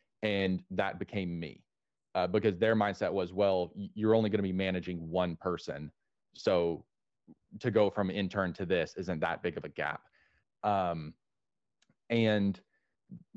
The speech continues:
basically just scaled throughout that and brought on more and more clients to where I was personally responsible for about three million a year in sales and the distribution,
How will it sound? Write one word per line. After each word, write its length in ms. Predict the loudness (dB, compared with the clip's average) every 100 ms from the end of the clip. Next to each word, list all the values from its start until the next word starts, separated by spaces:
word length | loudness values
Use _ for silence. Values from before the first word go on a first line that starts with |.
| 0
basically 380 | 2 2 2 2
just 280 | 0 -4 -2
scaled 420 | 2 4 4 2
throughout 320 | 2 2 2
that 160 | 0 -2
and 100 | -2
brought 200 | 0 2
on 180 | 0 -2
more 240 | -2 -2
and 80 | -2
more 160 | -6
clients 540 | -6 -2 -2 -2 -8 -8
to 100 | 0
where 400 | 4 4 4 2 -2
I 180 | -2 2
was 180 | 2 0
personally 420 | -4 -4 -4 -4
responsible 640 | -4 -4 -4 -4 -2 -4 -2
for 200 | -2 -2
about 480 | 0 2 2 0 -10 _ _
three 220 | -4 0
million 380 | 2 2 0 -2
a 40 |
year 420 | -4 -4 0 2 2
in 140 | 0
sales 560 | 0 4 4 4 0 -14 _ _ _ _ _
and 520 | -2 0 2 2 0 -2 -10 0
the 100 | 2
distribution, 920 | 4 2 4 2 2 0 0 -2